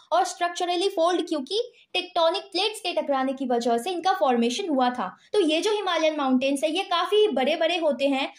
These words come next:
और इंडिया के अंदर ये काफी लंबे इलाकों तक फैले हुए हैं। तो ये जो हिमालयन माउंटेन्स है, इनकी लंबाई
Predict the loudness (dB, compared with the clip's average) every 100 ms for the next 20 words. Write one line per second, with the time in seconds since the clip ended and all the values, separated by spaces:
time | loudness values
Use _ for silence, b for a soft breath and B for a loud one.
0 | b 0 2 2 0 0 2 4 2 0
1 | 0 4 4 4 -2 0 -2 2 0 2
2 | 0 2 0 0 -2 -2 -2 -2 -4 -2
3 | 0 2 2 2 0 2 0 -2 -12 _
4 | _ 0 0 -2 B 0 2 2 2 2
5 | 0 0 2 2 4 4 2 2 2 2
6 | 2 2 4 2 2 -2